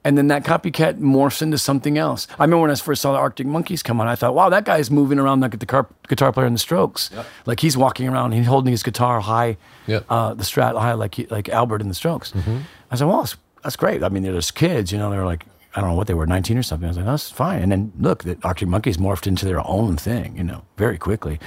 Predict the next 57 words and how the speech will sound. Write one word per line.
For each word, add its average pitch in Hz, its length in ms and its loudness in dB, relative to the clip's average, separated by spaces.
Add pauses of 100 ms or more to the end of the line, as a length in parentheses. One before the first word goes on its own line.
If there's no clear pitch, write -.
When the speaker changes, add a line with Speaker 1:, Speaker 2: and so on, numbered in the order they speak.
Speaker 1:
And 127 120 6
their 113 120 6
lyrics 110 420 -2
were 85 60 -6
so 101 300 0
unique 90 540 -2
on 98 100 -4
their 92 180 -4
own. 87 320 -6 (960)
And 165 120 2
there's 143 80 4
nothing 147 240 4
wrong 147 260 2
to, 120 300 -2
to - 200 0
have 117 160 4
that 117 160 0
folk 127 280 -2
process 117 500 0
of 101 300 -8 (800)
being 120 180 4
inspired 113 480 2
and 104 220 0
taking 107 220 0
it, 101 80 -4
trying 107 180 4
to 98 60 0
take 110 160 2
it 92 80 -6
to 107 80 2
another 107 260 2
level 113 300 4
and, 110 120 2
and, 101 200 0
and, 104 160 0
uh, 104 140 -2
em-, 101 260 0
emulating, 104 580 2
uh, 95 180 -4 (120)
people 113 200 -2
you 104 80 0
Speaker 2:
I 101 60 0
think 107 140 -6
Speaker 1:
interested 143 200 -2
in. - 40 2
Speaker 2:
everyone 131 340 4
goes 107 240 0
through 117 200 0
that 78 220 2
of, 76 220 -6
of 87 160 -6
like, 85 220 -2
Speaker 1:
Yeah. 120 220 -2
Speaker 2:
it's 104 200 -2
the, 101 100 -2
w-, 87 220 -2
the, 95 140 -2